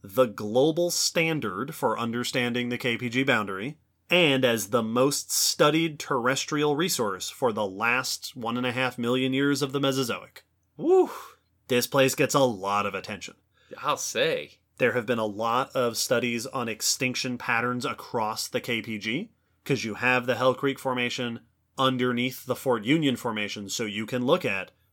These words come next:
Speaker 1: what was there before the boundary and what was there afterwards. These studies have been done on animals and plants. Uh, I mentioned the leaf damage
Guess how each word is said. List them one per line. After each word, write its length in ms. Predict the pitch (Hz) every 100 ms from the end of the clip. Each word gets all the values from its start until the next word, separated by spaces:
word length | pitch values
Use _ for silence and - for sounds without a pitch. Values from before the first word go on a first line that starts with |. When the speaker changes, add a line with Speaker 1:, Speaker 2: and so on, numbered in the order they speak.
| _
Speaker 1:
what 340 | - 90 131 139
was 240 | 127 113
there 280 | 127 123 117
before 520 | 95 101 - 156 165
the 100 | 151
boundary 460 | 147 151 147 143 135
and 100 | 117
what 140 | 104
was 160 | 107 98
there 240 | 98 - 143
afterwards. 720 | 139 - 117 - - - - _ _ _
These 200 | - 120
studies 360 | - 127 120 117
have 100 | 113
been 100 | 110
done 160 | 104 90
on 140 | 87
animals 640 | 175 190 175 165 160 156 -
and 280 | 95 90
plants. 600 | - - 151 151 160 - - _ -
Uh, 140 | - 127
I 100 | 139
mentioned 320 | 143 143 143
the 100 | 123
leaf 320 | 110 120 139
damage 680 | - 147 151 170 180 - -